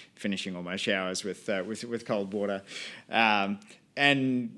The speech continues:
yeah, gotten, gotten more interested in sort of Stoic philosophy. Uh,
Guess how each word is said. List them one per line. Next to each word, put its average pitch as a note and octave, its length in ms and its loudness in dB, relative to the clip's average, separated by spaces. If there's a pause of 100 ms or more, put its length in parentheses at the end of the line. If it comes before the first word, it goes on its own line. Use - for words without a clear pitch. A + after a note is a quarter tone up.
yeah, D4+ 180 8
gotten, C#3+ 540 2
gotten D#3 240 4
more B2+ 320 4
interested A2+ 600 -2
in G2 440 -4
sort F#2+ 180 -6
of F2+ 160 -10
Stoic - 720 -2
philosophy. F#2+ 840 -6 (360)
Uh, G#2 240 0